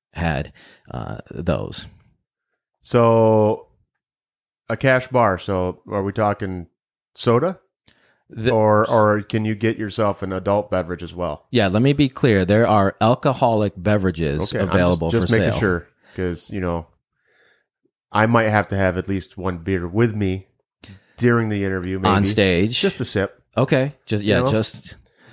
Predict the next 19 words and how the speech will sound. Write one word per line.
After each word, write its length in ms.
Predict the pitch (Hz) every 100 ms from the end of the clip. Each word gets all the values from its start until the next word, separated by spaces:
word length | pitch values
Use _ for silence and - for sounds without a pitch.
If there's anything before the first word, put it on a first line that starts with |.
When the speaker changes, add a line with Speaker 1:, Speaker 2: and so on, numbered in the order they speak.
| _
Speaker 2:
You're 120 | 175 196
in 40 |
front 180 | 180 208
of 80 | 190
people. 240 | 202 127
We 120 | 107 127
need 140 | 143
to 80 | 120
get 240 | 104 135
a 40 | 135
little 400 | 135 151 147 135
loo-, 240 | 139 160
a 40 | 135
little 280 | 175 156 135
loosed 320 | 135 123 -
up, 280 | 117 - 127
and, 120 | 117
you 60 | 113
know. 240 | 131